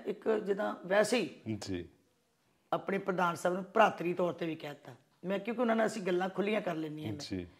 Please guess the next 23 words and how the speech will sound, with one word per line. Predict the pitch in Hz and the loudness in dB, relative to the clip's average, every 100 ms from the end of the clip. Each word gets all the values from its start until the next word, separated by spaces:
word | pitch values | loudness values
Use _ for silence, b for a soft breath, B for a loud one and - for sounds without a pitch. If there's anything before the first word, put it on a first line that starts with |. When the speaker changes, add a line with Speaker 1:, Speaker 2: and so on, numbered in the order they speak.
| b - | b 2
Speaker 1:
ਉਹ | 240 | 4
ਵੀ | 262 | 6
ਮੇਰੇ | 240 | 6
ਨਾਲ | 220 | 4
ਬਹੁਤ | 190 214 | 4 2
ਸਤਿਕਾਰ | 214 202 185 | 2 2 2
ਕਰਦੇ, | 175 190 175 | 2 0 0
ਮੈਂ | 214 185 | -2 0
ਵੀ | 214 | 0
ਬਹੁਤ | 190 202 | 2 0
ਪਿਆਰ | - 180 170 | 2 0 0
ਕਰਦੀ | 175 156 175 196 | -4 -6 -6 -6
ਹਾਂ, | |
ਤੇ | 202 208 - | -2 -2 -2
ਅਸੀਂ | 180 | -6
ਕਈ | 175 170 | -4 -2
ਵਾਰੀ | 170 190 | 0 0
ਖੁੱਲ੍ਹੀਆਂ | - 165 175 | -2 -4 -4
ਗੱਲਾਂ | 160 151 156 | -4 -4 -4
ਵੀ | 175 | -4
ਕਰ | 156 | -6
ਲੈਂਦੇ | 143 135 | -10 -14
ਹਾਂ। | - | -18